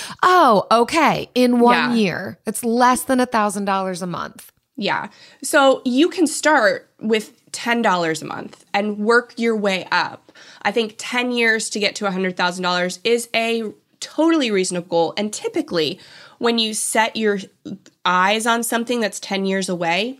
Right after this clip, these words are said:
Speaker 2: you end up doing it in a fraction of the time as well. So if you set a ten-year goal, you're likely gonna reach it in that, you know, seven point eight four that we're talk-, that we're seeing here, or even less. You just have to start working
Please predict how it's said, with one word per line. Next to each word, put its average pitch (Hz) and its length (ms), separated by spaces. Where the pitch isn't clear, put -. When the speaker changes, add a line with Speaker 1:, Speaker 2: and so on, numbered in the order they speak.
Speaker 2:
you 233 240
end 233 240
up 185 240
doing 196 360
it 143 320
in 165 340
a 160 60
fraction 160 500
of 151 160
the 156 80
time 139 560
as 160 180
well. 82 400
So 226 320
if 208 180
you 226 140
set 226 200
a 214 60
ten-year 202 440
goal, 196 560
you're 254 540
likely 302 560
gonna 220 240
reach 202 280
it 185 160
in 180 160
that, 170 300
you 190 80
know, 170 120
seven 190 380
point 175 260
eight 175 180
four 170 320
that 170 120
we're 170 100
talk-, 165 340
that 185 160
we're 175 120
seeing 165 340
here, 160 480
or 240 180
even 185 500
less. - 360
You 254 120
just 247 180
have 240 180
to 233 80
start - 360
working 165 480